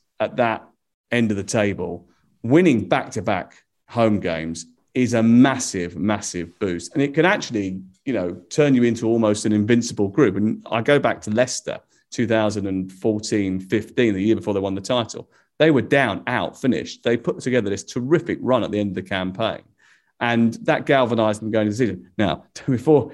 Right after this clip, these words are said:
anybody is thinking that I'm suggesting Burnley will win the league next year, of course I'm not. But the momentum's a key thing in football, isn't it? And, and Burnley seem to have it at the moment.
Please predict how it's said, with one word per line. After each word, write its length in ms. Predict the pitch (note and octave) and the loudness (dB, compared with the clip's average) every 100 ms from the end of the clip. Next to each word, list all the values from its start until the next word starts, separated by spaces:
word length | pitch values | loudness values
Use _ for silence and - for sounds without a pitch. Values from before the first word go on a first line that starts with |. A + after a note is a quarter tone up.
| - | -6
anybody 480 | C#3 C#3+ B2 A2+ G#2+ | 2 2 4 2 2
is 300 | G2+ - - _ _ | 0 -4 -16 _ _
thinking 280 | - A#2+ A2+ | -6 -4 -2
that 100 | G#2+ | -2
I'm 140 | G#2+ G#2+ | 0 -2
suggesting 420 | A2 A2+ - G#2 | -2 -2 -2 -2
Burnley 260 | A2+ G#2 | 0 0
will 80 | G2+ | 0
win 120 | G2+ | -2
the 60 | G2+ | 0
league 260 | A2 C#3+ G2 | 2 2 2
next 240 | E2 - | -6 -6
year, 140 | F#2+ F#2+ | -6 -4
of 100 | A#2+ | -4
course 300 | - D3 C#3+ | 2 2 4
I'm 200 | C#3+ C3+ | 4 4
not. 360 | D3+ C#3+ - - _ - | 4 4 0 -8 _ 2
But 400 | D3 A2+ - - _ _ - | 2 2 -2 -8 _ _ 2
the 320 | D3+ D#3+ D#3 | 4 4 2
momentum's 560 | D3 D#3 F3+ E3+ D3 B2+ | 2 4 4 2 -2 -6
a 40 | |
key 180 | - C3+ | -4 0
thing 140 | C3 | 0
in 100 | A#2+ | 0
football, 320 | A#2 A#2 F2+ | -2 -4 -4
isn't 160 | F#2 F#2 | -4 -4
it? 100 | E2 | -6
And, 140 | G#2 - | -4 -2
and 140 | A#2 | 0
Burnley 300 | - D3 C3 | 4 4 4
seem 160 | B2+ A#2 | 2 -2
to 80 | G2+ | -4
have 160 | G2 | -8
it 60 | F#2+ | -8
at 80 | C#2 | -10
the 60 | |
moment. 240 | D2+ - | -12 -16